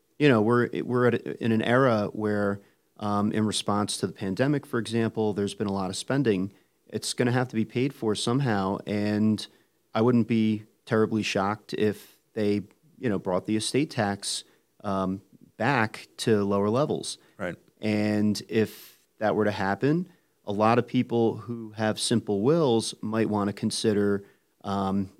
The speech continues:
Speaker 1: new wills that contain tax planning,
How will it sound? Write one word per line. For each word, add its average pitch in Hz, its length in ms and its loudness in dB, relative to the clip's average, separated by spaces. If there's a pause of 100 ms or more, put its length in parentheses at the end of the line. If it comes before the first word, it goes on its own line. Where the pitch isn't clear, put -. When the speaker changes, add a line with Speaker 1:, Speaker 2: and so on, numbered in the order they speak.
(280)
Speaker 1:
new 107 200 -2
wills 104 520 0
that 98 260 0
contain 95 600 -4
tax - 340 -4
planning, 117 640 -2